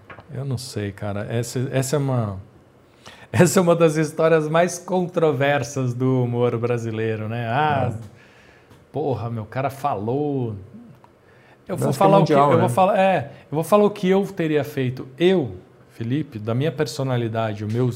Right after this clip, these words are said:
Speaker 1: meu tipo de, de pessoa, nem de humor, de pessoa. Cara, quando eu visse que a pessoa ficou extremamente ofendida, tal, porra, eu teria mandado uma mensagem pra ela, falar, meu, puta, desculpa,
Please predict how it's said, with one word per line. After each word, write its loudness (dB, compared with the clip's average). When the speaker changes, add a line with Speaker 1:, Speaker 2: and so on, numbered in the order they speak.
Speaker 1:
meu -2
tipo -8
de, -8
de -10
pessoa, 0
nem -4
de 2
humor, 2
de -12
pessoa. -4
Cara, -6
quando -8
eu -6
visse -4
que -8
a -6
pessoa -8
ficou -8
extremamente -4
ofendida, -6
tal, -10
porra, -8
eu -4
teria -2
mandado -8
uma -8
mensagem -10
pra -10
ela, -6
falar, -10
meu, -8
puta, -14
desculpa, -12